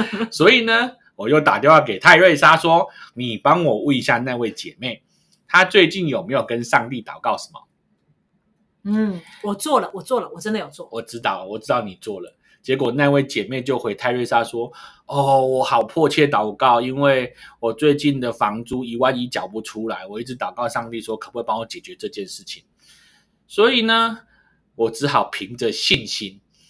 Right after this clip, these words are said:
Speaker 2: 把一万一转出去。
Speaker 1: 然后这件事情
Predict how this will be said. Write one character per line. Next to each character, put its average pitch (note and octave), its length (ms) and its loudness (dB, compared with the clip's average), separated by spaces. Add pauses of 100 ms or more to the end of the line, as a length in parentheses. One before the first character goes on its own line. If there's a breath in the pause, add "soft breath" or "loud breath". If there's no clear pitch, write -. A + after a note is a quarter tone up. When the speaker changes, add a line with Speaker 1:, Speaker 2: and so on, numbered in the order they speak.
(340 soft breath)
Speaker 2:
把 F2+ 240 -6
一 B2 120 -6
万 D3 160 2
一 C#3+ 140 0
转 - 240 -6
出 A2+ 140 -10
去。 C#3+ 300 -8 (1000)
Speaker 1:
然 F3+ 120 -12
后 G3 200 -6
这 G3+ 120 -8
件 G3 240 -6
事 F3+ 200 -4
情 D#3 420 -10